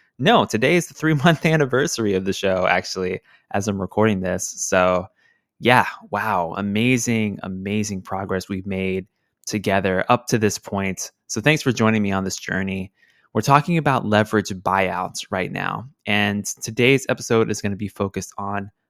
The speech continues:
multiples. Specifically, today's question is this: how do you choose your L B O purchase and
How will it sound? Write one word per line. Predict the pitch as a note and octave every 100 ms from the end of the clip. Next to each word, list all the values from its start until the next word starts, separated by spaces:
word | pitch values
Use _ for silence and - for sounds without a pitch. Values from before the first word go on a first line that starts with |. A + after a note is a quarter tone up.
| _
multiples. | G#2+ G2 G2 G#2+ A2+ A2+ - - - - _ _ _ _ -
Specifically, | - - A#2+ - D#3+ E3 - B2+ B2 B2
today's | G#2+ A2 G#2 -
question | - F#2+ - G2+ F#2 -
is | G#2 F#2+
this: | G#2 G2+ - - - - _ _ _ _ _ _ -
how | - C3+
do | D3+
you | D#3+ F3
choose | F3 - A2+ G#2 F#2 F#2 F#2+ - - _ _
your | G#2 - -
L | A2+ B2+
B | D3 B2+
O | G2 F#2 F2+ F2+ -
purchase | - A2+ A#2 - A#2+ - -
and | A2